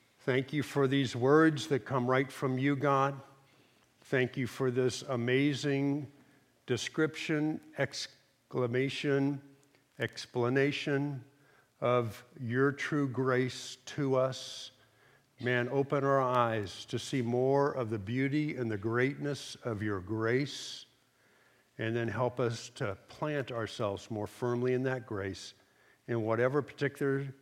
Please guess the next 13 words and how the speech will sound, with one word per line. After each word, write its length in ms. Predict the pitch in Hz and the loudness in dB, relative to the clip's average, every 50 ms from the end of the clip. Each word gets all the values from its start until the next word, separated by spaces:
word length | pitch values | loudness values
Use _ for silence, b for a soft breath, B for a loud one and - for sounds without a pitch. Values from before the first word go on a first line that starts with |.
| - _ _ | -20 _ _
circumstances 960 | - - - - 135 127 - 139 123 110 - - 131 123 117 107 - 113 92 | -18 -16 -10 -4 -4 -4 -2 -2 -6 -6 -6 -4 -4 -4 -2 -2 -4 -6 -4
we're 220 | 107 117 117 113 101 | -4 -4 -4 -4 -4
in 380 | 104 101 98 92 90 92 90 - b b b b b b b b b _ - | -4 -6 -6 -6 -6 -8 -10 -12 b b b b b b b b b _ -8
this 260 | 104 98 101 - - | -6 -6 -6 -8 -10
day. 360 | - 104 92 87 82 87 92 - _ _ _ _ _ _ _ _ - | -10 -10 -10 -10 -10 -14 -16 -18 _ _ _ _ _ _ _ _ -14
And 100 | 117 107 | -10 -10
it's 180 | 104 95 - - | -8 -8 -6 -6
in 100 | 107 101 | -4 -4
your 100 | 101 101 | -2 -2
name 300 | 104 104 113 120 120 120 | -2 0 0 0 0 -2
that 100 | 123 127 | -2 -4
we 100 | 127 131 | -4 -6
pray. 340 | 127 - - 95 82 80 | -6 -10 -12 -10 -10 -10